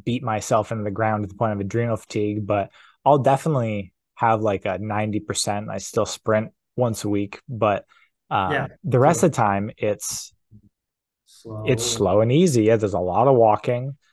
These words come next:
Speaker 1: There's a
Speaker 2: Lot of
Speaker 1: lot of meditating. There's a
Speaker 2: Yeah.
Speaker 1: lot of, like, I love mountain biking, and
Speaker 2: Yeah.
Speaker 1: there's a lot of just pure enjoyment, and yeah, I mean, it, it all works the same, but I do really like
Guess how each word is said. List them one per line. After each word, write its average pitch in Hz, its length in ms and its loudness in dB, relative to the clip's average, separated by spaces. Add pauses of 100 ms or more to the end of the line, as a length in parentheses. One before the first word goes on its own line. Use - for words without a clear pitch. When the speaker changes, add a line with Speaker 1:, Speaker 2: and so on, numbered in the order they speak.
(120)
Speaker 1:
There's 107 280 -6
a 98 40 -4
Speaker 2:
Lot 98 60 0
of 95 60 2
Speaker 1:
lot 104 120 2
of 120 60 0
meditating. 110 800 2 (320)
There's 104 160 -4
a - 40 -4
Speaker 2:
Yeah. 104 60 2
Speaker 1:
lot 107 160 2
of, 107 260 -2
like, 113 160 -2
I 113 60 0
love 113 160 0
mountain 110 320 -4
biking, 110 640 -6
and 104 580 -2 (160)
Speaker 2:
Yeah. 131 80 -2
Speaker 1:
there's 117 180 4
a 113 60 2
lot 110 320 4
of 113 60 -2
just 113 200 -8
pure 120 360 2
enjoyment, 110 680 -2
and 101 580 -6 (280)
yeah, 123 200 4
I 120 140 -4
mean, 117 180 -2
it, 123 220 0
it 127 160 0
all 123 280 4
works 117 340 -2
the 120 60 -6
same, 117 360 -2
but 107 100 0
I 107 120 2
do 113 260 -2
really 110 360 0
like 101 280 -6